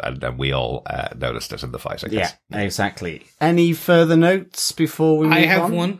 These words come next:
Speaker 3: one final one that made me, I, I, it's either gonna pay off and be something or nothing.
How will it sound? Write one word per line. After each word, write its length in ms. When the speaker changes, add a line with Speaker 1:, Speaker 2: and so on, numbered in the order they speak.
Speaker 3:
one 320
final 520
one 220
that 120
made 260
me, 360
I, 80
I, 400
it's 200
either 200
gonna 200
pay 260
off 420
and 160
be 140
something 400
or 80
nothing. 500